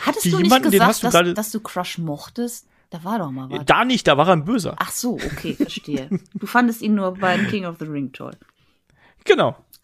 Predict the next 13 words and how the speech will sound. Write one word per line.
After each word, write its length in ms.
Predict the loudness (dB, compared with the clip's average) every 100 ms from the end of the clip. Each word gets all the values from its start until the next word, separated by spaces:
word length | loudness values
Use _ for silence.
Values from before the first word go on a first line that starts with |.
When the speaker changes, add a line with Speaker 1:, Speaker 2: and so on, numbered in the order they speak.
| -12
Speaker 1:
Ah. 320 | -8 -8 -10 -16 _ _ -10 -10 -10 -20 _ -20 _
Speaker 2:
Jetzt, 340 | -6 -4 -8
jetzt 260 | -4 -4 -4
hier 420 | 0 2 2 0 -10 -20 -4
war, 260 | -4 2
war 100 | 2
ich 140 | 2 2
noch 220 | -2 -2
bitterlich 760 | 0 2 4 4 0 -4 -6
enttäuscht 560 | -4 0 2 2 0 -6
und 140 | -6
so. 120 | -4 -6
Speaker 1:
Oh. 500 | -6 -8 -10 -14